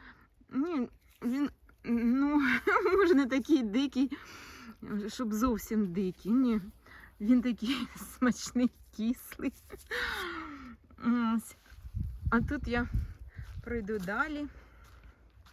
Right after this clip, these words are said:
і покажу вам. Зараз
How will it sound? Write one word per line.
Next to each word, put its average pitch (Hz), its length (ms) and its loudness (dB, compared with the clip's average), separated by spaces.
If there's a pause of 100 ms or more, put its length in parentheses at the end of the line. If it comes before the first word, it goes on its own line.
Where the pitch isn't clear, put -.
(920)
і 226 80 -6
покажу 220 680 -6
вам. 226 320 -2 (4000)
Зараз 214 480 -6